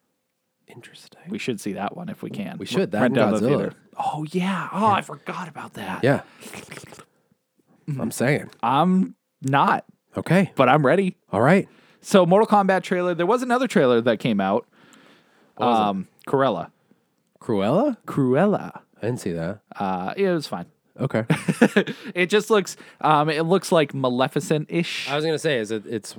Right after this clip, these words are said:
Speaker 1: it's that,
Speaker 2: Yeah, it's just
Speaker 1: essentially.
Speaker 2: Cruella de Vil's origin story.
Speaker 1: Okay.
Speaker 2: Um, Emma Stone. It looks good, but it also just looks like not Disney in a way.
Speaker 1: Emma Stone as Cruella?
Speaker 2: Yeah.
Speaker 1: Oh, cool.
Speaker 2: Yeah, she looks like she does well.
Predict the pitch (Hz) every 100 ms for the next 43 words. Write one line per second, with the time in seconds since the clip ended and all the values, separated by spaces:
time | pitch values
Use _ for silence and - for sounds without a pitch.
0 | - 104 - 90 90 - 151 110 117 -
1 | 165 - 101 98 92 135 123 120 107 110
2 | 101 - 104 98 - - 92 92 - 185
3 | - 156 - - 113 104 101 101 120 127
4 | - 110 107 - 190 180 233 - 131 175
5 | 180 127 131 123 127 143 160 131 - 127
6 | 110 - 104 95 101 113 - _ - 107
7 | 120 175 190 196 196 196 214 233 165 160
8 | - 139 135 - 110 117 - 90 87 104
9 | 196 123 135 87 - - - - - 156
10 | - 147 127 - - 277 262 233 - 165
11 | 135 117 107 95